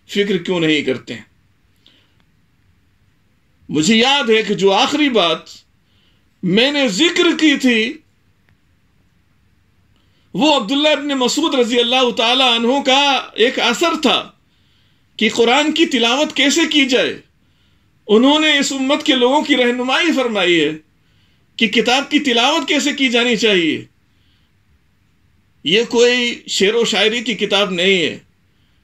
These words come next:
कि आप शेर व शायरी की तरह से इसको तेजी से पढ़ के गुजर जाएं और मसला ख़त्म हो जाए। नहीं, बल्कि ठहर ठहर के पढ़ने की किताब है, समझ के पढ़ने की किताब है,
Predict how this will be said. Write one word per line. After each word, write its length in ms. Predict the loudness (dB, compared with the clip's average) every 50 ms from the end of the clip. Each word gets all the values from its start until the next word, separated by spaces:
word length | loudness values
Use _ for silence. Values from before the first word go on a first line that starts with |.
| _ _ _ _ _ _ _ -2
कि 140 | 0 2 2 2
आप 180 | 2 0 -2 -2
शेर 240 | 0 0 0 2
व 100 | 2 0 2
शायरी 340 | 2 2 0 0 0 -2 -2
की 120 | -4 -2
तरह 200 | -2 0 0 0 0
से 140 | 0 0 -2
इसको 220 | -2 -2 -6 -6
तेजी 320 | 0 2 2 2 4 2 -2
से 120 | -2 -2 0
पढ़ 160 | 0 -2 0
के 120 | 0 0 0
गुजर 280 | 2 2 2 2 0 2
जाएं 320 | 2 0 0 0 -2 -4 -8 _ _ _ _ _ _ _ _ _ _ _ _
और 180 | -2 0 0 0
मसला 300 | -2 -4 -4 -2 -4 -4
ख़त्म 260 | -4 -4 -6 -4 -2 -2
हो 140 | 0 0 0
जाए। 260 | 0 -2 -2 -4 -8 -14 _ _ _ _ _ _ _ _ _ _ _ _ _ _ _ _ _ _ _ _ _ _ _
नहीं, 520 | -4 -2 0 2 2 0 0 -2 -6 -10 -18 _ _ _ _ _ _ _ _ _ _ _ _ _
बल्कि 420 | -2 0 0 0 0 0 -2 -2 -2
ठहर 440 | -2 -2 0 0 0 0 0 0
ठहर 280 | 0 2 2 2 0 0
के 120 | -2 -4 -4 -2
पढ़ने 320 | -2 -2 -2 0 -2 -2
की 140 | -2 -4 -4
किताब 420 | -4 -4 -4 -2 -2 -2 -2 -4 -8
है, 160 | -14 -16 -20 _ _ _ _ _ _ _ _ _ -20 -20 -20 -12 -8
समझ 460 | -4 0 0 0 2 0 0 2 2
के 200 | 2 2 0 0
पढ़ने 320 | 2 0 0 0 0 -2 -2
की 140 | -2 -2 -2
किताब 420 | -2 -4 -2 0 0 0 0 -2
है, 140 | -8 -14 -18